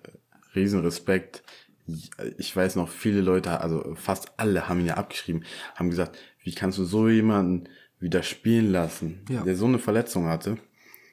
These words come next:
Speaker 1: Und er hat wirklich eingezeigt, man, man kann. Er hat wirklich alles gegeben und echt Riesenrespekt. Vollkommen verdient. Comeback Player
Speaker 2: Es
Speaker 1: of
Speaker 2: war,
Speaker 1: the Year.
Speaker 2: es war einfach pure Liebe zum Football, glaub ich, wirklich. Also,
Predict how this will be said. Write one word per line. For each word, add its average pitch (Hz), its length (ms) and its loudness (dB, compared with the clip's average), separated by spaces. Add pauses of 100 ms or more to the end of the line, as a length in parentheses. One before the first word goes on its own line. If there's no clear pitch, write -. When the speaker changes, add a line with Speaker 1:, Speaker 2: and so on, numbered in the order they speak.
(160)
Speaker 1:
Und 85 140 -2
er 95 80 2
hat 98 100 -2
wirklich 95 320 -4
eingezeigt, 101 540 0
man, 90 240 0 (180)
man 98 280 2
kann. 104 480 -2
Er 78 240 -8
hat - 400 -14
wirklich 90 540 -4
alles 104 260 0
gegeben 92 420 2
und 78 100 -2
echt 85 220 -8
Riesenrespekt. 90 880 -2 (260)
Vollkommen 92 460 -2
verdient. 82 480 -4
Comeback 80 380 -4
Player 82 180 -2
Speaker 2:
Es 73 80 -2
Speaker 1:
of - 80 -6
Speaker 2:
war, 113 160 -2
Speaker 1:
the 85 40 -2
Year. 78 180 -4 (240)
Speaker 2:
es - 100 -12
war - 80 -2
einfach 131 260 0
pure 151 420 2
Liebe 127 480 4
zum 120 220 -4
Football, 113 460 -4
glaub 107 200 -4
ich, 110 160 -8
wirklich. 117 280 -6
Also, 110 220 -6